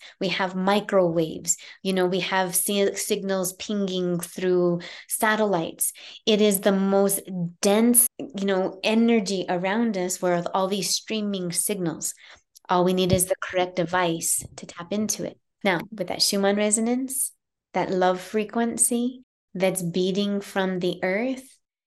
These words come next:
in that alpha wave is a new frequency. We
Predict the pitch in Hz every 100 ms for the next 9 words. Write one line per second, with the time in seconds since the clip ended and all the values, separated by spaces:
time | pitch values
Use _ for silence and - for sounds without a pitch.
0 | _ - 202 202 196 185 185 185 196 196
1 | - 208 180 175 170 185 240 262 - _
2 | _ _ _ _ 220 214 208 190 180 -
3 | 196 180 185 185 180 - 220 - 220 -
4 | - 175 196 - _ _ 190 185 190 220
5 | 214 202 202